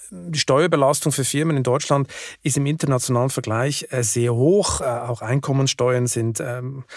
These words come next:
nach Belgien, äh, absolute Spitzenwerte, die hier verlangt werden. Glauben Sie denn, ähm, es besteht eine Chance in dieser Ampelphase für eine umfassende Unternehmenssteuerreform, wie das viele Firmenvertreter fordern, oder ist das illusorisch?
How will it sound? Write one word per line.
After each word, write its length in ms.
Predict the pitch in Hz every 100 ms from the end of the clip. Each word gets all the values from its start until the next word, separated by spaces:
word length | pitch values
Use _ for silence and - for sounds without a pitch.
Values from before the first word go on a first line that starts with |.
| - -
nach 280 | 120 139
Belgien, 580 | - 123 135 135 127 123
äh, 300 | 131 135 127
absolute 840 | - 156 - 135 131 - 123 120 147
Spitzenwerte, 800 | - 160 165 - 160 139 156 151
die 140 | 143
hier 140 | 135 143
verlangt 480 | - 113 131 - -
werden. 340 | 143 147 160 - - - - -
Glauben 220 | 131 170
Sie 160 | 190 175
denn, 320 | 180 180 196 -
ähm, 440 | 160 156 156 156 170
es 120 | 139
besteht 340 | - - 156 156
eine 80 | 135
Chance 440 | - 127 175 185
in 60 | 170
dieser 200 | 160 135
Ampelphase 1000 | 127 170 180 165 143 139 156 - 156 151 - - -
für 160 | -
eine 280 | 139 131 127
umfassende 720 | 370 180 160 - 139 143 120 127
Unternehmenssteuerreform, 1040 | 120 110 120 185 - 185 190 180 196 196
wie 80 | 160
das 140 | 147
viele 240 | - 156 156
Firmenvertreter 720 | 156 165 165 160 160 - 165 - - -
fordern, 640 | - - 143 202 - 208 202
oder 180 | 135
ist 140 | 127 -
das 280 | 107 - -
illusorisch? 640 | 123 110 107 - - -